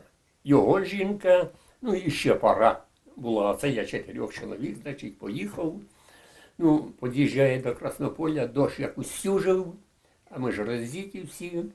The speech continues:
От. Ну, нічого, вимокли, одвіз тих, приїжджає обратно. І так я кожен день поїздка, поїздка, поїздка, коли двічі, коли тричі.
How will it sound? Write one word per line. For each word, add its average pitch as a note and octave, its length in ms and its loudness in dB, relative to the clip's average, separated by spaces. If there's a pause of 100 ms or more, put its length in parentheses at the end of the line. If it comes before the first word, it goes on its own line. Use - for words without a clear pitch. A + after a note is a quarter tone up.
(540)
От. C#3 200 0 (580)
Ну, F3+ 300 0 (180)
нічого, G2 640 -2 (300)
вимокли, C3+ 760 0 (260)
одвіз A2+ 500 -4
тих, D#3+ 300 0
приїжджає A2+ 680 -2
обратно. D#3 460 -2
І C#3 220 -2
так E3 280 -2
я A#2 100 -4
кожен B2+ 440 -4
день D#3 280 0 (1200)
поїздка, C3 640 2
поїздка, A#2+ 600 -6
поїздка, A2 540 -4
коли A2 320 0
двічі, C3 440 2
коли A2 300 -8
тричі. C#3+ 600 -2